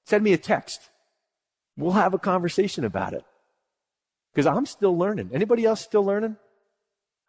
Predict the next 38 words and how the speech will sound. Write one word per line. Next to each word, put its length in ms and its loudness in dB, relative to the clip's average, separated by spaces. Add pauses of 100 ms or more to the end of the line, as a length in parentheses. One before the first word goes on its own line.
I've 220 0
had 220 0
some 180 -4
great 320 2
conversations 840 0
where 140 2
I 80 2
heard 260 -2
somebody 280 0
else's 240 0
point 240 0
and 20 -2
I 20 0
went, 200 -2
"You 40 0
know 120 0
what? 200 -8
That's, 300 -6 (460)
wow, 180 -2
I 60 0
see 200 -4
what 200 -2
you're 80 0
saying. 360 -2 (440)
That 160 -2
makes 180 0
sense." 220 0
And 240 -4
it's 180 -8 (140)
swayed 520 2
me 300 -4 (240)
to 80 -12
see 220 -2
the 100 0
Bible 380 0
is 80 -4
saying 300 -2
something, 380 -4